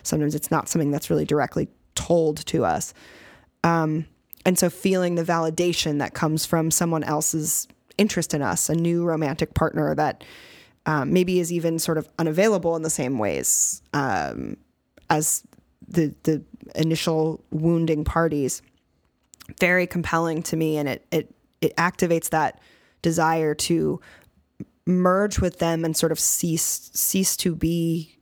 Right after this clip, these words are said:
myself with my issues that I'm dealing with. Um, and so I don't know what those underlying things for you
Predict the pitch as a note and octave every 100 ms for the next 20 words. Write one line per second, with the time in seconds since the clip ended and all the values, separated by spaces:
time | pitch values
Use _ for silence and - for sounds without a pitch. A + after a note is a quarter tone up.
0 | - D#3+ D#3 - E3+ D3 - D3+ E3+ D3
1 | C#3 E3 - C3+ G#2 - C3 C#3+ D#3 E3
2 | D#3 A2 - - - - - - _ -
3 | E3 D3 C#3 A#2+ F3 _ _ _ - -
4 | E3 E3+ - E3+ E3 D#3+ E3 - _ _
5 | - A3 G#3+ F#3 F3+ F3 F3 D#3 - _
6 | - E3+ - - D#3+ D#3 - D#3 D3+ C#3
7 | C3 E3+ - E3 D#3+ - E3+ D#3+ D3 D#3
8 | C#3+